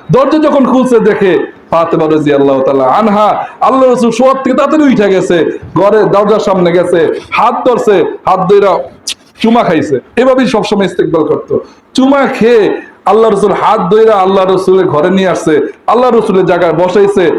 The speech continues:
আল্লাহ রসুল পাশে বসছে, হাত ছাড়ে নাই। আর বলতেছে, "বেটি, কি খবর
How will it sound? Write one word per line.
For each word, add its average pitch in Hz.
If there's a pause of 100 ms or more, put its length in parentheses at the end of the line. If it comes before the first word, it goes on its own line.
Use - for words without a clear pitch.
(160)
আল্লাহ 214
রসুল 180
পাশে 175
বসছে, 185
হাত 170
ছাড়ে 175
নাই। 139 (260)
আর 156
বলতেছে, 156
"বেটি, 202 (160)
কি -
খবর 107